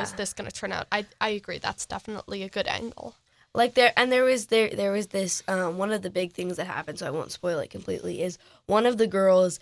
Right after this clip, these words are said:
Speaker 2: gets into a accident, and it's clearly a planned accident, and everyone's like, "Oh my God, is this because of Stanford?"
Speaker 1: Mm-hmm.
Speaker 2: And then, like, later you find out who does it and, like, if or
Speaker 1: Yeah.
Speaker 2: if it is or not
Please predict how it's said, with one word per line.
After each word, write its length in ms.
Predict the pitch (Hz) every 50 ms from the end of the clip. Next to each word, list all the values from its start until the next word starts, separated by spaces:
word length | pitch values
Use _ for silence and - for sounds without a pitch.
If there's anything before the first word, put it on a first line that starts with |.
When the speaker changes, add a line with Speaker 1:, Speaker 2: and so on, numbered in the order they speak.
| - - - - _
Speaker 2:
gets 280 | - 208 208 - -
into 500 | 220 226 208 - - 214 208 196 196 175 - _ _ _ _ _ _ -
a 320 | 190 190 190 185 180 175 - _ _ _ _ _
accident, 640 | 185 190 208 233 233 - - 185 175 180 180 110
and 100 | 170 180
it's 160 | 190 - - -
clearly 460 | - - 226 220 233 247 254 262 247
a 80 | 226
planned 420 | 226 - - - 196 196 196 196 - -
accident, 580 | - 165 175 185 - - - 196 185 180 - -
and 120 | - 185 -
everyone's 540 | - 180 185 196 202 208 208 202 208 185 190
like, 160 | 185 170 -
"Oh 140 | - 185 196
my 180 | 214 214 208 202
God, 300 | 190 185 180 180 180 196
is 160 | - 175 170
this 180 | 180 180 175
because 380 | - - 180 - - 180 165 -
of 100 | 143 -
Stanford?" 680 | - - - - 113 117 - - - 202 240 269 285 - _ _ _ _ - - -
Speaker 1:
Mm-hmm. 180 | 226 196 190
Speaker 2:
And 180 | 196 208 202 196
then, 160 | 190 185 190 190
like, 200 | 190 185 185 - -
later 240 | 185 190 190 190 185
you 140 | 190 185
find 440 | 185 - 190 190 190 185 185 185 185
out 220 | 185 180 170 - - _ _ _ _ _ _ -
who 200 | - 254 254 240
does 240 | 226 208 208 196 214
it 100 | 202 180
and, 180 | 156 190 185 185
like, 160 | 180 175 - -
if 200 | 190 190 - -
or 300 | 190 190 185 180 165 - - _ _
Speaker 1:
Yeah. 260 | 254 226 226 208 196 202
Speaker 2:
if 160 | 214 - -
it 120 | 208 196
is 260 | - 185 190 185 180 180
or 80 | 185
not 400 | 175 160 131 135 156 180 185 -